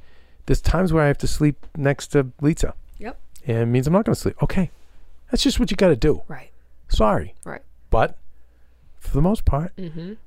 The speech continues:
Speaker 1: we don't, we, we don't need after ten o'clock. If you can lurk, and this is a whole other conversation, but we've talked about, like, learning how to work on a, this is where you,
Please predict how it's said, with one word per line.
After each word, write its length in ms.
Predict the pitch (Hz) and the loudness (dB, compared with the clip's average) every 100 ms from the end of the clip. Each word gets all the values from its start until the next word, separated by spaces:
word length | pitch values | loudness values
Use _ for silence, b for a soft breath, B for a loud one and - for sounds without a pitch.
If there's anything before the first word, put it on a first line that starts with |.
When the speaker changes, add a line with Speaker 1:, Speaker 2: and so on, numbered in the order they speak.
| - | -4
Speaker 1:
we 180 | 147 190 | -2 0
don't, 320 | 220 214 - - | 0 -2 -4 -10
we, 460 | 147 156 165 160 | -6 -6 -6 -6
we 240 | 147 139 196 | -6 -4 -2
don't 220 | 254 233 | -2 0
need 340 | 123 110 107 110 - - | 2 2 0 -6 -18 -2
after 300 | 131 - 127 | -2 0 -2
ten 240 | - 151 | 0 0
o'clock. 420 | 151 - 131 135 | -2 0 0 0
If 400 | 143 - 131 120 | -6 -8 -10 -6
you 100 | 160 | -6
can 220 | 160 196 165 | -2 0 2
lurk, 220 | 156 147 - - - | 2 0 -8 -18 -8
and 140 | 127 135 | -4 0
this 100 | 127 | 2
is 80 | 120 | 2
a 80 | |
whole 160 | 104 107 | 4 2
other 80 | 101 | 2
conversation, 540 | - 98 - 214 - | -4 -2 0 0 0
but 140 | 117 107 | 0 0
we've 180 | 113 - | -2 0
talked 260 | 135 131 | 0 0
about, 280 | 117 104 104 - | 0 2 0 -4
like, 220 | 110 - | -6 -2
learning 320 | 117 117 117 | 0 0 0
how 100 | 107 | 0
to 80 | 107 | 0
work 420 | 101 104 104 - - - - - - - - - - - - - - - - | 2 2 0 0 -2 -2 -8 -12 -12 -14 -20 -20 -20 -20 -20 -20 -20 -20 -8
on 100 | 107 104 - | -6 -6 -8
a, 220 | 123 98 | -6 -4
this 120 | 104 | -2
is 60 | - | 2
where 180 | 104 95 | 2 2
you, 320 | 98 117 107 | 0 -2 -4